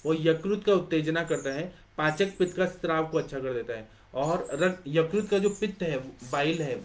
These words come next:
वह अच्छे से निकलने लगता है, तो पाचन क्रिया अच्छा हो जाता है। अब मैं आप लोगों को कुछ और चीज़ बताता हूँ कि पूर्ण चंद्रोदय रस को अलग-अलग व्याधियों में देने से कैसे फ़ायदा होता है। पूर्ण चंद्रोदय रस को वातज ज्वर में अगर देते हैं,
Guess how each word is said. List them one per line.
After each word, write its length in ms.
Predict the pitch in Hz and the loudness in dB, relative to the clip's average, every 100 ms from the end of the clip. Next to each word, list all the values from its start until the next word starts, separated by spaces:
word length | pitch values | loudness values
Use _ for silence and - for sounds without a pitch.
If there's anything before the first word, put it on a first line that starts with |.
| 123 | -4
वह 300 | 156 175 - | -2 -2 -4
अच्छे 220 | 139 - | -8 -8
से 140 | 160 170 | -4 -2
निकलने 360 | 160 156 156 | -2 0 0
लगता 260 | 170 147 147 | 0 -2 -2
है, 160 | 160 185 - - | -4 -6 -8 -4
तो 80 | 180 | -2
पाचन 420 | - 143 - 175 | 0 -2 -2 -4
क्रिया 260 | 170 165 | 0 0
अच्छा 220 | 139 - 131 | 0 -2 -4
हो 60 | |
जाता 220 | 117 107 | -4 -6
है। 280 | 107 107 - - - | -10 -14 -18 -6 2
अब 80 | |
मैं 360 | 185 190 214 208 | 4 6 4 2
आप 220 | 151 156 | -2 -2
लोगों 180 | 170 165 | -2 0
को 100 | 185 | -2
कुछ 240 | 185 185 - - | -2 -4 -6 -2
और 240 | 147 175 185 | 0 2 0
चीज़ 140 | 175 | -2
बताता 320 | 160 139 131 | 0 -2 -4
हूँ 140 | 160 185 - - | -6 -8 -12 -6
कि 160 | 196 196 | -2 -2
पूर्ण 480 | - - 214 208 | -4 2 4 4
चंद्रोदय 560 | 202 180 165 165 160 180 | 4 2 2 2 2 2
रस 180 | 170 151 | 2 0
को 320 | - 131 117 - - | -4 -8 -8 -14 -6
अलग-अलग 440 | 151 170 196 208 202 | 2 4 6 4 4
व्याधियों 400 | 175 147 160 175 | 4 4 2 0
में 120 | 165 | 0
देने 260 | 156 156 | 0 0
से 100 | 160 | -2
कैसे 300 | 185 165 160 | -2 -2 -2
फ़ायदा 280 | 160 135 113 | -4 -4 -4
होता 220 | 110 - | -6 -8
है। 100 | 101 - - - - - - | -12 -16 -20 -20 -20 -10 0
पूर्ण 200 | 208 208 | 2 4
चंद्रोदय 480 | 202 185 180 175 185 | 4 4 4 4 4
रस 220 | 175 165 | 4 2
को 140 | 190 | 2
वातज 540 | 165 156 151 170 202 185 | 2 2 2 2 2 4
ज्वर 180 | 185 | 4
में 120 | 175 170 | 4 0
अगर 200 | 151 143 | 0 0
देते 280 | 135 127 | -2 -2
हैं, 260 | 135 120 104 | -6 -8 -14